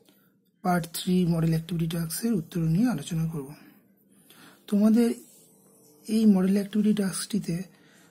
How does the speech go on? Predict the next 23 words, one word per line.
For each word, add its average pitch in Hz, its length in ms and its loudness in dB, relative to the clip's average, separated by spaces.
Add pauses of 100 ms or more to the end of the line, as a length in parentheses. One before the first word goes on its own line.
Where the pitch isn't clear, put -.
(100)
তোমাদের 180 280 -2
ভূগোল 175 380 2
বইয়ের 170 340 -2 (720)
জল, 180 380 4
স্থল 175 380 2
ও 175 60 0
বাতাস 160 360 -6
অধ্যায় 175 340 -2
থেকে 170 280 -8
প্রশ্নগুলি 165 500 -2
দেওয়া 156 200 -2
হয়েছে। 160 200 -4 (400)
প্রথমে 220 340 4
তোমরা 202 220 4
ওই 190 140 6
অধ্যায়টি 170 420 0
ভালো 160 220 0
করে 165 160 -2 (100)
পড়ে 151 200 -6
নেবে। 165 200 -6 (1800)
এক 208 140 6
নম্বর 226 240 6
প্রশ্ন 220 240 2